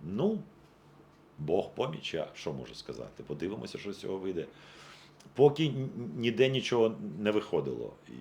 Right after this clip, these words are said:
І, і, і в Україні не виходило. А тепер ми розуміємо, що в Молдові йде боротьба політична, слава Богу, поки що. І в Фінляндії не вийшло, і Швеція стала членом нато, і всіх, всі поруч з Росією хочуть в нато.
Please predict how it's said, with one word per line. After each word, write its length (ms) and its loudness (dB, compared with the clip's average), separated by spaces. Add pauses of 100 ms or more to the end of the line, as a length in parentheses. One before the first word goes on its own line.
(160)
І, 40 -6
і, 600 -8
і 40 -10
в 100 -8
Україні 360 2
не 100 -2
виходило. 760 -2 (960)
А 120 -8
тепер 540 2
ми 160 -4
розуміємо, 440 -6
що 140 -10
в 100 -10
Молдові 440 0
йде 200 0
боротьба 440 -2
політична, 560 -6
слава 320 -4
Богу, 280 -6
поки 240 -14
що. 220 -14 (800)
І 20 -16
в 40 -16
Фінляндії 540 4
не 160 2
вийшло, 540 0
і 200 -2
Швеція 500 4
стала 360 0
членом 420 -6
нато, 380 -6
і 280 -8
всіх, 340 -10 (380)
всі 140 -8 (160)
поруч 400 -4 (220)
з 60 -10
Росією 400 -6
хочуть 360 -8
в 40 -8
нато. 480 2